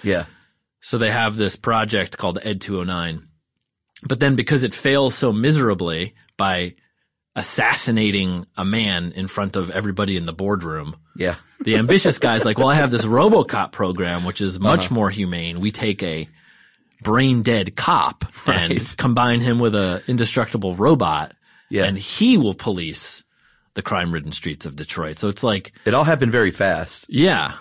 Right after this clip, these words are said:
Speaker 1: Yeah.
Speaker 2: And it, it, it gets this, like, it's just so, you know, what, I haven't seen it in a while, at least five or ten years, RoboCop, I think.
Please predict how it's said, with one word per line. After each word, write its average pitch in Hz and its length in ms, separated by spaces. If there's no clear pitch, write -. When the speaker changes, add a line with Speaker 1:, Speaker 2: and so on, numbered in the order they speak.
Speaker 1:
Yeah. 101 120
Speaker 2:
And 123 80
it, 123 160
it, 131 200
it 120 180
gets 143 260
this, 131 280
like, 104 460
it's - 180
just - 160
so, 175 640
you 143 120
know, 123 100
what, 127 220
I 127 120
haven't 165 240
seen 170 260
it 123 200
in 123 100
a 117 60
while, 104 600
at 104 80
least 180 200
five 95 220
or 85 60
ten 85 240
years, 76 260
RoboCop, 76 460
I - 40
think. - 360